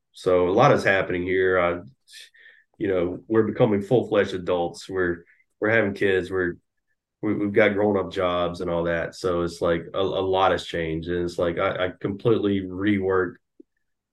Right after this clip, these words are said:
my entire, like, theology in my head, like, what I believe and don't believe,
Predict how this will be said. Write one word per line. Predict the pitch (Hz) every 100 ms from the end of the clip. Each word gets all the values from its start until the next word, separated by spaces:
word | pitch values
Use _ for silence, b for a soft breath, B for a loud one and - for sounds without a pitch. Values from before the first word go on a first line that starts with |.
| _
my | 95 95 92
entire, | 92 - 98 95 95
like, | 90 87
theology | - 98 90 87 87 87 87
in |
my | 85 82
head, | 82 87 85 90 101
like, | 90 85
what | 92 90
I | 87
believe | 85 87 87
and | 85 85 85
don't | 87 85
believe, | 85 85 85 85 82